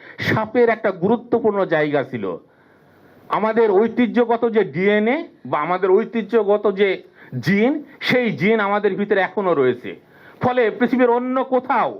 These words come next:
চলচ্চিত্রের ক্ষেত্রে সাপের উপস্থিতি গুরুত্বপূর্ণ না হয়ে উঠলেও আমাদের এখানে এই গুরুত্বপূর্ণ একটা কার্যকরণ সত্তা ছিল, এইটাকেও আমাদের মাথায় রাখতে হবে। মানে, মানুষের জীব-, মানে, ধরেন,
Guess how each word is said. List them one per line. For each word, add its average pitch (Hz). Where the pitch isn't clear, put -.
চলচ্চিত্রের 247
ক্ষেত্রে 240
সাপের 233
উপস্থিতি 233
গুরুত্বপূর্ণ 233
না 208
হয়ে 196
উঠলেও 170
আমাদের 220
এখানে 214
এই 190
গুরুত্বপূর্ণ 180
একটা 170
কার্যকরণ 208
সত্তা 190
ছিল, 101
এইটাকেও 208
আমাদের 170
মাথায় 143
রাখতে -
হবে। 92
মানে, 160
মানুষের 180
জীব-, 165
মানে, 156
ধরেন, 185